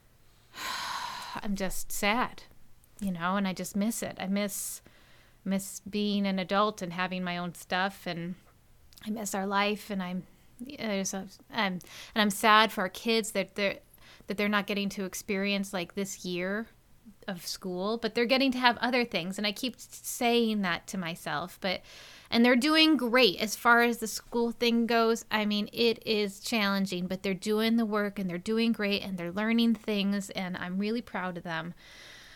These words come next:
I think I'm just tired. Maybe I'm just tired.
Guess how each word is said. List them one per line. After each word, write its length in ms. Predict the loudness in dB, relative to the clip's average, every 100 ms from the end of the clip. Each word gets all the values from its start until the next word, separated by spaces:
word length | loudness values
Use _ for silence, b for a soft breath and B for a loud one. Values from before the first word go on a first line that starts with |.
| B B B B B _ _ -6
I 60 | -2
think 220 | 0 0
I'm 120 | 2
just 200 | 0 -2
tired. 460 | -8 -6 -2 0 0
Maybe 200 | 0 0
I'm 120 | 0
just 180 | -2 -6
tired. 500 | -10 -8 -4 -2 -4